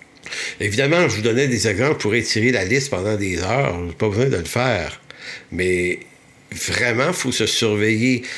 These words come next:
Je le dis encore, hein, la pandémie a, a, a été l'occasion de voir apparaître plein d'incohérences dans la vie des chrétiens.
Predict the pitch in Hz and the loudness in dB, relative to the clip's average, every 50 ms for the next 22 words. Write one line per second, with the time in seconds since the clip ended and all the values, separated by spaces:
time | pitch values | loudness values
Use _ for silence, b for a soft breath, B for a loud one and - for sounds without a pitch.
0 | B B B - 98 104 104 104 107 98 95 143 175 131 120 127 131 147 156 135 | B B B -4 -2 -2 -2 -2 -2 -4 -2 0 0 2 2 2 2 2 2 2
1 | 117 127 135 123 113 - - 131 123 127 120 117 117 113 131 170 180 165 117 104 | 2 2 2 2 0 0 0 2 2 2 4 2 2 4 4 4 4 4 4 2
2 | 101 101 101 101 95 95 98 92 90 90 92 90 90 87 - - - 92 90 - | 2 2 0 0 0 -2 -2 0 0 0 -2 -2 -2 -2 -2 -2 -2 -2 -2 -2
3 | - 139 127 117 110 - - 110 101 92 87 123 147 147 113 101 82 95 110 117 | 0 0 2 2 0 0 0 0 0 2 2 2 2 2 2 0 0 2 0 2
4 | 110 104 - - 101 101 101 123 143 143 139 - - B B B B B B - | 0 0 0 0 -2 0 0 0 0 0 -2 -4 -10 B B B B B B -14
5 | - - - 123 139 160 185 190 156 117 107 95 - - 107 104 104 101 101 101 | -6 -2 0 2 2 2 2 2 2 2 0 0 2 2 2 2 2 0 0 0
6 | 110 110 110 - - - - - - - - 95 95 98 98 98 90 107 107 104 | 0 0 0 -2 -4 -6 -6 -6 -8 -4 -4 -2 -2 0 -2 -2 -2 -2 -2 -2
7 | 101 - - 101 98 95 - - 107 107 107 | -2 -2 -2 -2 -2 -2 -2 0 0 0 0